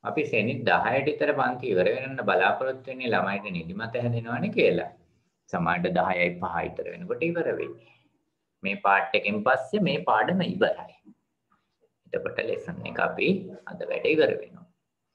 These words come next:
එතකොට ඕගොල්ලන්ට ළමයි මේ ටික ඉවර කරාට පස්සේ ඕගොල්ලන්ට මේ ලෙසන් එකේ ඕනෑම ප්‍රශ්නයකට උත්තර දෙන්න පුළුවන් වෙනවා.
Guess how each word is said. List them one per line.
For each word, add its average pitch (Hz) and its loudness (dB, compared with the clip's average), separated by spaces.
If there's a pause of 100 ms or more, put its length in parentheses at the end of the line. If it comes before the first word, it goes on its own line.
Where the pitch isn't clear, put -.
(240)
එතකොට 156 2
ඕගොල්ලන්ට 147 4 (640)
ළමයි 120 0
මේ 98 0
ටික 139 -2
ඉවර 101 4
කරාට 131 2
පස්සේ - -6 (1200)
ඕගොල්ලන්ට 165 4
මේ 113 2
ලෙසන් 110 2
එකේ 117 2
ඕනෑම 95 0
ප්‍රශ්නයකට 101 -2
උත්තර 87 -4
දෙන්න 90 0
පුළුවන් 98 0
වෙනවා. - -16